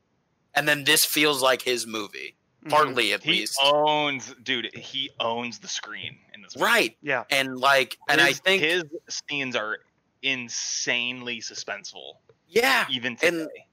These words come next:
Speaker 1: 'cause he feels like a caged dog in A New Hope. We only get to see twelve minutes of him. He force chokes one guy but doesn't kill him. And in this movie, it feels like he's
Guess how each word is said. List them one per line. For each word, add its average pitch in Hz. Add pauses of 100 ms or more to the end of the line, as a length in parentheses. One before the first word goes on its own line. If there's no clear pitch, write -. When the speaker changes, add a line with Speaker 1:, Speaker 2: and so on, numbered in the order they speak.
(380)
Speaker 1:
'cause 170
he 254
feels 233
like 175
a 143 (160)
caged 147 (120)
dog 110 (160)
in 107
A 113
New 104
Hope. 92 (520)
We 117
only 175
get 180
to 170
see 156
twelve 143
minutes 139
of 127
him. 127 (280)
He 120
force 160
chokes 147
one 143
guy 123
but 101
doesn't 120
kill 135
him. 107 (360)
And 147
in 151
this 202
movie, 240
it 143
feels 180
like 151
he's 143